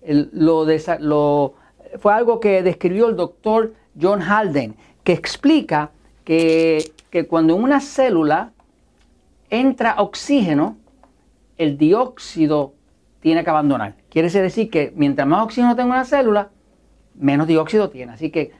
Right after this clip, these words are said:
cuando sale el dióxido es porque entró el oxígeno. Eh, e-, ese efecto, lo que se vio es que tiene un efecto contrario en tema de extender la vida. O sea, que, eh, es, eh, por ejemplo, los,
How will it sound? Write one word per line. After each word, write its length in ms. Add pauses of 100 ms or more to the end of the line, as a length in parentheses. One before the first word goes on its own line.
cuando 240
sale 220
el 60
dióxido 600 (440)
es 80
porque 160
entró 180
el 40
oxígeno. 460 (480)
Eh, 320
e-, 300
ese 340
efecto, 500
lo 80
que 100
se 120
vio 160
es 60
que 100
tiene 180
un 100
efecto 380
contrario 640 (240)
en 280
tema 500 (260)
de 460 (220)
extender 460
la 120
vida. 260 (560)
O 140
sea, 360 (220)
que, 800
eh, 340
es, 300
eh, 280
por 120
ejemplo, 320 (260)
los, 220